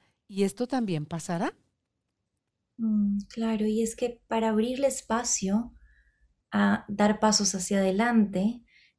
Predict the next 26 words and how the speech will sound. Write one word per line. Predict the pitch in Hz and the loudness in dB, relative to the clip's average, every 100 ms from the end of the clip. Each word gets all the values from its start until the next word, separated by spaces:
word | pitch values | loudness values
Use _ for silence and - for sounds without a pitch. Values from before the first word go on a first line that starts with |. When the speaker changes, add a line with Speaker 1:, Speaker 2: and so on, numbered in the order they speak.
| - | 0
Speaker 2:
necesitas | 196 185 214 208 208 | 0 0 -2 0 -2
dejar | 196 180 208 202 185 | -2 -2 0 0 0
de | 180 | -4
estar | - 190 | -6 -6
atrapada | 190 185 185 190 202 185 180 185 - | -4 -2 -2 0 0 2 0 -2 -2
en | 180 190 | 0 0
lo | 190 | -2
que | 190 | -4
fue, | 180 - 208 190 196 - _ _ _ | -6 0 2 2 -2 -10 _ _ _
en | 196 202 | 6 8
lo | 196 | 6
que | 196 202 - _ | 4 -4 -4 _
querías | - 185 196 220 202 - | -4 2 4 4 2 -2
que | 196 | -8
fuera, | - 185 180 175 | -4 0 2 2
¿no? | 175 196 | 2 2
Y | 208 | 2
por | 208 208 | 2 4
eso | 202 226 | 4 4
la | 220 | 4
única | 220 240 233 220 | 2 0 -2 -4
forma | - 214 208 208 208 | 0 2 4 6 4
es | 220 | 4
honrarlo, | 226 214 214 254 233 180 170 _ - - - - _ | 2 4 4 4 2 -2 -4 _ -20 -20 -20 -20 _
porque | 202 220 | -2 -2
tu | - - 302 330 - | -2 0 4 4 0